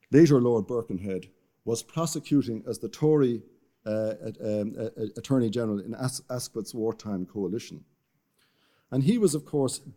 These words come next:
deeply, deeply compromised in the eyes of many people by the fact that between nineteen twelve and nineteen fourteen, he'd taken a leading role, along with Major Frank Hall,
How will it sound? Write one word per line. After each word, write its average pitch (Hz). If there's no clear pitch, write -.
deeply, 160
deeply 156
compromised 98
in 127
the 127
eyes 131
of 117
many 120
people 101
by 117
the 117
fact 147
that 117
between 170
nineteen 147
twelve 123
and 110
nineteen 110
fourteen, 104
he'd 147
taken 151
a 135
leading 127
role, 110
along 127
with 107
Major 104
Frank 110
Hall, 107